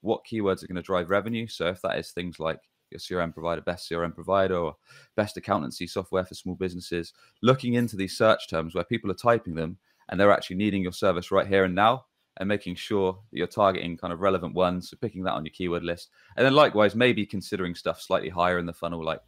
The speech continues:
where people are comparing option A versus B, or then right at the top of the funnel where people are thinking, like, how to find the best X, or what to consider before doing Y, or ti-, top tips for doing X, those kind of things. So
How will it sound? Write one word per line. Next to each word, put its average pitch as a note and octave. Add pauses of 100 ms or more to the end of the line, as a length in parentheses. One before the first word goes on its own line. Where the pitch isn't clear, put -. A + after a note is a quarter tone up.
(220)
where F2+
people F2
are E2
comparing E2
option E2
A E2+
versus D#2+
B, F#2+ (300)
or F2+
then E2+
right F#2+
at D2
the D#2
top -
of D2+
the D#2
funnel D#2+
where D#2+
people D#2
are -
thinking, D#2+
like, D#2+ (320)
how F2+
to E2+
find E2
the D#2+
best -
X, -
or E2 (240)
what -
to -
consider E2
before D#2+
doing D#2+
Y, E2+
or D2+ (400)
ti-, - (200)
top -
tips -
for E2
doing E2
X, - (220)
those F#2
kind F2
of E2
things. E2
So F2